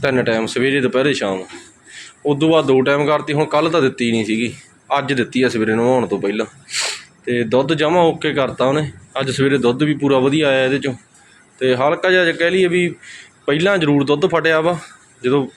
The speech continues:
ਚੋ ਕੇ ਰੱਖ ਦਿੰਦੇ ਸੀਗੇ, ਤੇ ਹੁਣ ਜਮਾਂ ਓਕੇ ਹੋ ਗਿਆ ਤਾਂ। ਨਾਲੇ ਜਮਾਂ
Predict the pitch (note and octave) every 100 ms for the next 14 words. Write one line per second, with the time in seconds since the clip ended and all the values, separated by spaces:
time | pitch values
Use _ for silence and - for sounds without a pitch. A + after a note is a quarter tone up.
0 | - C#3+ C#3 C#3 D3+ D#3+ B2 B2 B2+ B2
1 | C#3+ C#3+ - - - - _ - B2 B2
2 | A#2+ C#3 C3+ D3 E3 D3 - B2 G2 F#2+
3 | F#2 F#2+ - - - - - A#2+ B2 A#2+
4 | A2+ - - A#2+ C3 C3